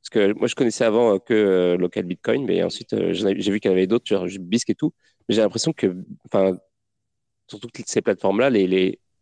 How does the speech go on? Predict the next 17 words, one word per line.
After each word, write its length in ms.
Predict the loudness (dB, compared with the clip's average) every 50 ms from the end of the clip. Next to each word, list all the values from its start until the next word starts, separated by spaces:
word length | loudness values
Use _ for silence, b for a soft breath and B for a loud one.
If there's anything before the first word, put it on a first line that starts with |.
| _ _ _
sur 180 | -4 -4 -2 0
Bisq, 340 | 0 0 0 0 -2 -4
par 140 | -2 0 2
exemple, 240 | 2 2 2 0 0
j'ai 100 | 0 0
vu 60 | 0
des 140 | 0 0 -2
trucs, 180 | -2 -6 -10 -10
c'était 240 | -10 -6 -4 -2
du 140 | 0 0 0
vingt 120 | 0 0 0
pour 200 | -2 -6 -4 -2
cent, 280 | 0 2 2 2 4 2
euh, 680 | 2 2 2 2 0 0 0 0 -2 -2 -2 -2 -2 -2
de 120 | 0 0
marge, 240 | 0 -2 -2 -4 -4
quoi. 180 | -6 -6 -6